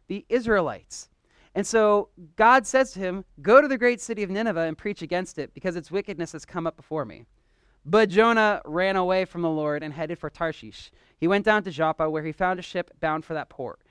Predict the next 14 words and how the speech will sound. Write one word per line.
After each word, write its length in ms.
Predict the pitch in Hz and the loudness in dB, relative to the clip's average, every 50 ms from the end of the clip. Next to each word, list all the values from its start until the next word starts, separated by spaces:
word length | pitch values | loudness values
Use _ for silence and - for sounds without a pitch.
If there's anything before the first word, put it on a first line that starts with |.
| _ _ _ | _ _ _
He, 160 | - 156 160 - - | -4 -4 -4 -4 -2
after 240 | 156 165 180 - 170 | -4 -4 -4 -4 -8
paying 300 | - - 208 202 208 220 | -12 -6 -4 -4 -4 -4
the 80 | 214 - | -6 -6
fare, 320 | - 185 180 175 175 175 | -4 -4 -2 -2 -2 -4
he 140 | 160 151 143 | -6 -8 -6
went 160 | 156 165 160 | -4 -4 -4
aboard 640 | 156 - _ _ _ - 151 143 143 139 135 135 - _ _ _ | -4 -6 _ _ _ -8 -6 -6 -4 -6 -8 -10 -14 _ _ _
and 120 | - 151 156 | -10 -10 -10
sailed 380 | - - 165 160 160 165 - | -8 -6 -4 -4 -4 -4 -6
for 100 | - 165 | -6 -12
Tarshish 500 | 160 - 147 135 127 - 135 - - - | -10 -8 -10 -10 -10 -10 -18 -18 -20 -20
to 120 | _ - 143 | _ -20 -20
flee 460 | _ - - 147 147 151 147 151 | _ -14 -8 -6 -6 -4 -4 -6